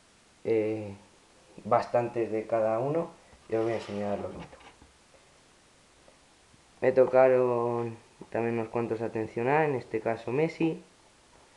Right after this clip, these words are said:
Escudos de primera, Eibar, Elche, otro atención A, el de Rubén del Levante, el entrenador del Rayo, Paco Gémez,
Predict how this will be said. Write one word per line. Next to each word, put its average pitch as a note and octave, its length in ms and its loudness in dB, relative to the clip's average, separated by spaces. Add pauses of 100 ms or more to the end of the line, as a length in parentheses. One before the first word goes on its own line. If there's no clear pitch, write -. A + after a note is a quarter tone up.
(560)
Escudos B2+ 500 4
de B2 120 4
primera, B2 540 0 (340)
Eibar, C3+ 600 4 (800)
Elche, B2 560 4 (800)
otro A2+ 280 0
atención G#2 480 -4
A, B2+ 220 2
el A2 140 -2
de G#2 100 -6
Rubén A2 360 -4
del G2+ 360 -6
Levante, B2 580 -2 (760)
el A2+ 160 0
entrenador A2 520 2
del A2+ 180 2
Rayo, C3+ 300 4
Paco A2 240 -2
Gémez, D3+ 360 -2